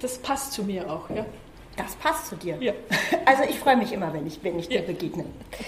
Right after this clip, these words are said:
Speaker 2: Jetzt hast du genauso wenig wie ich einen rheinländischen Einschlag in der Stimme,
Speaker 1: Mhm.
Speaker 2: sondern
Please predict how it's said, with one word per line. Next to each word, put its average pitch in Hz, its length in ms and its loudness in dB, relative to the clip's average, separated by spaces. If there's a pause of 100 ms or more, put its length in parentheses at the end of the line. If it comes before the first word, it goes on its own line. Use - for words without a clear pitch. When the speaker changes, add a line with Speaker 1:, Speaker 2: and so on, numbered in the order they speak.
(360)
Speaker 2:
Jetzt 254 220 6
hast 359 180 4
du 285 60 -2
genauso 254 440 6
wenig 269 320 0
wie 220 60 -2
ich - 280 0
einen 196 220 6
rheinländischen 208 760 2
Einschlag 202 760 2 (140)
in 214 140 2
der 185 140 2
Stimme, 190 580 2
Speaker 1:
Mhm. - 480 -8
Speaker 2:
sondern 202 440 6